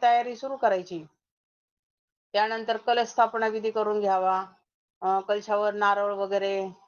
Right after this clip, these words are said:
ज्यांच्याकडे करतात त्यांनी करावं, ज्यांच्याकडे करत नाही तुमच्या कुलधर्म कुलाचारानुसार तुम्ही करू शकता. आपण सत्यनारायणच्या पूजेला जसं खाली <clears throat> गव्हाची रास मांडतो, त्याच्यावर तांब्याचा कलश पाणी भरून त्याच्यामध्ये, अ,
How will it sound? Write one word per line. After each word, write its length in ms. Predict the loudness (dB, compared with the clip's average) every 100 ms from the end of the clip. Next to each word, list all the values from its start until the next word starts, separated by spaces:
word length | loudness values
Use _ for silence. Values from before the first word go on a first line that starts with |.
| _ -20
ज्यांच्याकडे 720 | -8 -4 -2 -2 -2 -2 0
करतात 360 | 0 -2 -4
त्यांनी 300 | -4 -4 -2
करावं, 340 | 0 2 0 -2
ज्यांच्याकडे 460 | -6 -4 -4 -4 -4
करत 240 | -4 -4
नाही 200 | -4 -6 -8 _ _ -6
तुमच्या 280 | -2 0
कुलधर्म 580 | -2 -2 -2 -2 0 -2
कुलाचारानुसार 720 | -2 -2 -2 -2 -2 -2 -4 -6
तुम्ही 220 | -6 -2
करू 180 | -2 -2
शकता. 420 | -4 -2 -4 -4 -10 _ _ -4
आपण 240 | -2 -2
सत्यनारायणच्या 760 | -4 -4 -2 0 2 0 -2 -4
पूजेला 400 | -4 -2 -4 -4
जसं 120 | -4 -4
खाली 400 | -4 -2 -4 -6 _ _ _ _ -4
<clears throat> 300 | 0 2 2
गव्हाची 380 | 2 0 0
रास 240 | 0 0 -2
मांडतो, 380 | -4 -2 -2 -2
त्याच्यावर 460 | -2 -2 -2 -2
तांब्याचा 500 | 0 0 0 -2 -4
कलश 520 | -4 -2 0 -2 -6 -20 _ _ _ 2
पाणी 280 | 2 2
भरून 420 | -2 0 0 -2 -2
त्याच्यामध्ये, 840 | -4 0 -2 -2 -2 0 -2 -4 _ _ _ -8
अ, 260 | -2 0